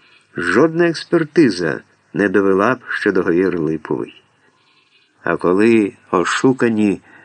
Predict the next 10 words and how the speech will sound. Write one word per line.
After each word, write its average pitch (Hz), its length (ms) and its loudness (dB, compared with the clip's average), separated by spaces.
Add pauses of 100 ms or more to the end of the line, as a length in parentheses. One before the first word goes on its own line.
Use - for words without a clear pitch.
(160)
шведи 90 760 0
кинулися 110 560 0
б 90 60 -2
розбиратися, 92 920 -2
Віктор 151 480 2
лише 127 380 2
здивовано 135 720 2
кліпав 117 380 0
би 87 180 -2
очима. 71 460 -6